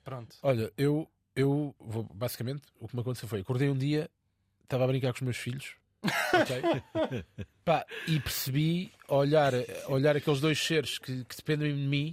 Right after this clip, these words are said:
Speaker 2: a olhá-los nos olhos, percebi que se eu continuasse naquela vida,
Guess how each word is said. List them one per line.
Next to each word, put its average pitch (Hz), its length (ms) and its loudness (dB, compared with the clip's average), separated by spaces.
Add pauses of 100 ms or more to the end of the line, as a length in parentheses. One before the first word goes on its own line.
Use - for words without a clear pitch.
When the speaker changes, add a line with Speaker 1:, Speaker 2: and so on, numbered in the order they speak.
Speaker 2:
a 135 80 -4
olhá-los 135 380 4
nos 127 120 -2
olhos, 135 320 0 (720)
percebi 156 560 -2 (140)
que - 80 -8
se - 80 0
eu 156 60 2
continuasse 160 480 2
naquela 139 280 0
vida, 151 400 -2